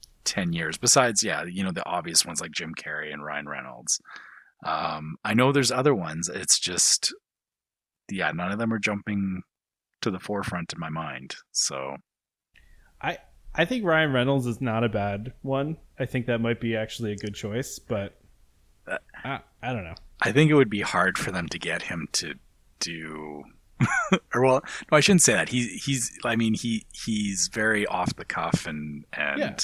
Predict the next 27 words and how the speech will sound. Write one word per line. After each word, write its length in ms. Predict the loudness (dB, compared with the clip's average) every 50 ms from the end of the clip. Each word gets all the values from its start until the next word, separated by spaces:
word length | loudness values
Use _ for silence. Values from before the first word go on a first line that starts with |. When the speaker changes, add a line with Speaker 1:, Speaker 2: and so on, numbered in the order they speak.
| -6 -6 _ _ _ -20 -20 -20 _ _
Speaker 1:
sarcastic 600 | -2 0 0 2 4 4 6 6 6 6 4 2
and 100 | 0 -4
all 160 | -4 -4 -4 -2
that, 320 | -2 -2 -2 -4 -6 -8
but 200 | -8 -6 -6 -8 -10 -16 -18 -18 -18 -8 -2 0
I, 160 | 2 2 0 0 2
I 120 | 4 6 6
honestly 280 | 8 8 6 6 6
don't 180 | 4 2 2 2
feel 200 | 2 2 2 0
he 140 | 0 -4 -4
would 120 | -4 -4 -4
be 140 | -4 -4 -4
a 60 | -4
good 240 | -4 -6 -8 -8 -8
fit 360 | 2 4 4 4 4 0 -8
for 280 | -12 -8 -8 -6 -6
that 180 | -6 -8 -8 -8
kind 200 | -6 -6 -6 -4
of 80 | -2 0
show 240 | 0 0 0 -2
unless 280 | -4 -6 -4 -2 -2 0
they 160 | -2 -2 -6
change 420 | -2 -2 0 2 2 2 0 0 -2
the 100 | -4 -4
entire 680 | -4 -4 -4 -4 -2 -2 -2 0 0 0 0 -2 -4 -6 -12 -20 -20 -20 -20 _ _ _
tone 500 | -2 0 2 2 2 2 2 0 -2 -4